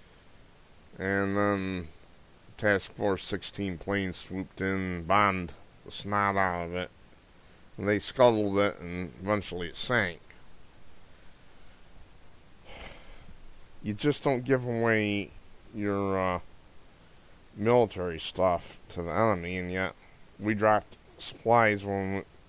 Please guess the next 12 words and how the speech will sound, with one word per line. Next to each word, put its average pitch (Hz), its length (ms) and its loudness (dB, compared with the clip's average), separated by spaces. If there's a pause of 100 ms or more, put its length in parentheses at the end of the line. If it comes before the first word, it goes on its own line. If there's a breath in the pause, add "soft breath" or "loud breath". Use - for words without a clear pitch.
(1000 soft breath)
the, 98 260 2
uh, 90 340 0
isis 104 480 0
was 87 160 -6
going 98 240 -2
after, 90 640 -2 (460 loud breath)
uh, 87 320 -4 (880)
a 92 80 -4
city 95 520 0
or 92 120 -2
whatever 92 380 0
the, 82 160 -6